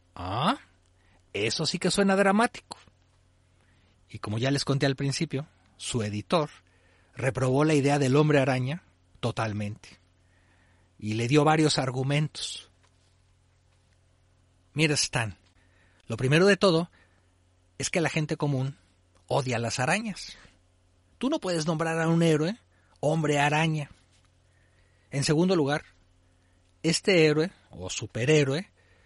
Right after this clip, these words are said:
no puede ser un adolescente. Los adolescentes solo son compañeros, no protagonistas. Y finalmente, él no puede tener problemas personales, y menos los de un adolescente.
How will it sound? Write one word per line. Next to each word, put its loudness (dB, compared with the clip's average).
no 0
puede 0
ser -4
un -4
adolescente. -4
Los 0
adolescentes 0
solo 4
son -2
compañeros, -6
no 2
protagonistas. -2
Y -4
finalmente, -2
él 0
no 4
puede 0
tener 0
problemas 2
personales, -4
y -4
menos 2
los 0
de 0
un 2
adolescente. -2